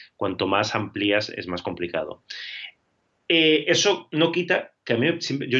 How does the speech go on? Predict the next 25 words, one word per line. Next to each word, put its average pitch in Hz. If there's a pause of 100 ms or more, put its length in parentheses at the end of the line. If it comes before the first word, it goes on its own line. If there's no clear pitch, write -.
(100)
yo 113
los 170
defiendo, 127
porque 98
me 92
parece 113
lo 104
que 101
dicen 120
muy 123
útil. -
Hay 131
veces 120
que -
solamente 135
quieres 131
viajar 110
con 95
una 101
óptica 117 (480)
y 120
que, 131
oye, 131
pues 110
un, 123